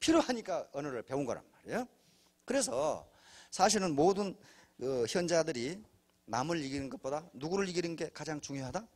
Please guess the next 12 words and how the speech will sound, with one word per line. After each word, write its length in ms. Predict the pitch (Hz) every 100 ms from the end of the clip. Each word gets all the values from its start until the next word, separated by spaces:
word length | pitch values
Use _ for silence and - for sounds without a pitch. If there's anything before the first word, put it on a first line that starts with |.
| _ _ _
나 180 | 101 110
자신을 420 | - 120 180 147
이기는 240 | - - -
게. 100 | - _ - - - -
내가 160 | 247
하기 220 | 214 277
싫지만은 600 | 262 247 - 202 143 135
행동으로 600 | 151 269 269 269 262 240
옮기는 340 | 196 180 170 165
게 120 | 175 - _ -
가장 300 | - 147 131
중요하다. 440 | - 135 98 -